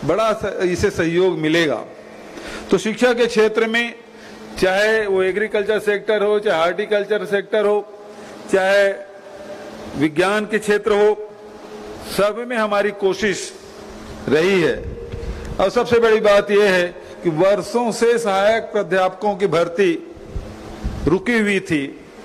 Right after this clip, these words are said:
और हमारे शासनकाल में बारह सौ, अ, सहायक प्राध्यापक, चालीस ग्रंथपाल और चालीस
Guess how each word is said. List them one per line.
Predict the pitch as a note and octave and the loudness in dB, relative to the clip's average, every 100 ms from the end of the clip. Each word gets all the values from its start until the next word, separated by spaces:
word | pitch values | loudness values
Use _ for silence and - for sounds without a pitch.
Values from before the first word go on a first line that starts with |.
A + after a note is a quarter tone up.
| - - - - | -18 -18 -10 -2
और | D#3+ F3+ F#3 | 0 2 2
हमारे | E3+ F3 G3 G3 | 2 0 0 2
शासनकाल | F#3 E3+ F#3 F#3 F3+ F#3 | 0 0 -4 0 2 2
में | F#3 F#3+ | 0 0
बारह | F3 F3+ F#3 | 2 2 2
सौ, | F3+ E3+ E3 - - - - - - | 2 2 0 -6 -16 -16 -16 -12 -2
अ, | C#3+ D3+ | 0 0
सहायक | D#3 D3+ F3 F#3 | 0 2 2 2
प्राध्यापक, | G3 F3 F3 F3+ F3+ F#3+ F#3 F#3 - - | -2 -2 2 0 2 4 4 0 -16 -4
चालीस | D#3+ D#3+ F3 E3 | 0 0 0 -4
ग्रंथपाल | C3+ E3+ F#3 F3 F#3 F#3 F#3 F3 | -2 -2 -2 0 2 4 4 4
और | E3 D#3 D#3 - - - - | 2 2 -2 -10 -16 -16 0
चालीस | E3+ F3 F#3 F#3 - | 2 4 4 2 0